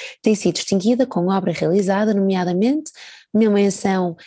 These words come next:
em dois mil e dezassete para o Prémio Nacional de Reabilitação Urbana, três vezes selecionada para os Prémios fad e vencedora do Prémio Municipal de Arquitetura Diogo de Castilho, do Prémio Teotónio Pereira e do Prémio Vilalva, atribuído pela Fundação Carlos Gulbenkian,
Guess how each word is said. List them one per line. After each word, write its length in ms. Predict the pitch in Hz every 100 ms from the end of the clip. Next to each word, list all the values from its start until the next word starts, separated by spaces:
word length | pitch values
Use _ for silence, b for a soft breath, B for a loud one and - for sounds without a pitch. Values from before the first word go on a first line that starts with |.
| B
em 80 | 208
dois 160 | 202
mil 140 | 175 180
e 40 |
dezassete 480 | 175 180 - 185 185
para 140 | 165
o 60 | 165
Prémio 340 | 208 214 214
Nacional 380 | 208 - 180 185
de 80 | 175
Reabilitação 520 | 165 165 165 - 147
Urbana, 460 | 190 190 202 220 247 B B B
três 200 | - 269 220
vezes 260 | 254 233
selecionada 440 | - 175 175 160 156
para 140 | -
os 80 | 165
Prémios 300 | - 160 214
fad 420 | - 202 220 240 _ B B B B B
e 40 | -
vencedora 460 | 277 - 226 226
do 80 | 196
Prémio 280 | - 220 214
Municipal 440 | 208 196 - 190
de 60 | 185
Arquitetura 500 | 180 185 185 185 175
Diogo 240 | 160 160
de 80 | 180
Castilho, 540 | 208 - - 226 247
do 80 | 226
Prémio 340 | 165 202 208 196
Teotónio 400 | 175 170 156 175
Pereira 420 | 202 202 214 233
e 80 | 220
do 80 | 208
Prémio 300 | - 170 180
Vilalva, 560 | 175 190 147 143 165 208
atribuído 380 | - 190 180 190
pela 140 | 170
Fundação 400 | - 170 165 190
Carlos 240 | 165 156 -
Gulbenkian, 560 | - 156 151 160 226